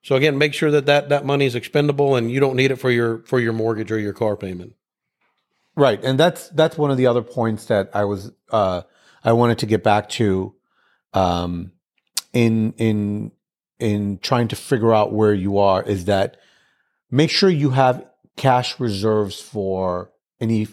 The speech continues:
Speaker 2: emergencies, right? You don't want to put money into, let's say you even put into a stock market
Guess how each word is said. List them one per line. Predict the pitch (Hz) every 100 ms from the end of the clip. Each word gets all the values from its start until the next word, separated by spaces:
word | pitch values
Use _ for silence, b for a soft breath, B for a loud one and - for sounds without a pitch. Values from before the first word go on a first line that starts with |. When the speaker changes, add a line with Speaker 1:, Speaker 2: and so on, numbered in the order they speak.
| _ 117
Speaker 2:
emergencies, | 113 104 87 78 - 76 76 - _ _ _ -
right? | 113 -
You | 110
don't | 101 147 131
want | 127 127 -
to | -
put | 135 117
money | 107 110 113 107
into, | 101 110 - B B
let's | 190 190
say |
you | 185 170
even | 151 143
put | 147
into | 120 110
a |
stock | 95 92 -
market | - - -